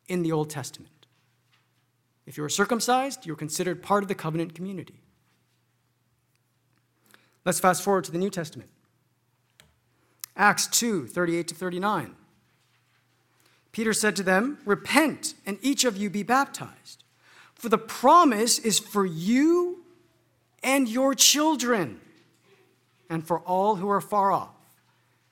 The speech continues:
as many as the Lord our God will call to himself." So Pedro Baptist say, "See,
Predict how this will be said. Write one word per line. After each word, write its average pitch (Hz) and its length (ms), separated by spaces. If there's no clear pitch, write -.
as 151 120
many 170 280
as 202 140
the 196 60
Lord 185 240
our 190 100
God 143 300
will 135 100
call 120 440
to - 100
himself." - 540
So - 120
Pedro 233 240
Baptist 208 340
say, 196 140
"See, 339 460